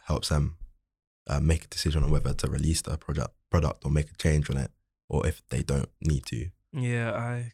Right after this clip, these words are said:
Speaker 2: kinda say that I do consumer insights, helping brands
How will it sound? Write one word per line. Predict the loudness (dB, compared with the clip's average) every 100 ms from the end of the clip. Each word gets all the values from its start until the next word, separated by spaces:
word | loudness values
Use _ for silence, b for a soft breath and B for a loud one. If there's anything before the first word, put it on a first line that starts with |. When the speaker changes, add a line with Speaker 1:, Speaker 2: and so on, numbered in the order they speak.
| _
Speaker 2:
kinda | -10 -8 -8
say | -10 -8 -8 -6
that | -10 -10
I | -10
do | -6 -4 -4 -6
consumer | -6 -8 -6 -6 -6 -8
insights, | -6 -6 -6 -8 -10 -12 -16 _ _ _ _ _ _ _ _ _ _ _ _ _ _ -6
helping | -4 -4 -4 -4 -6
brands | -6 -8 -6 -6 -8 -10 -12 -14 -20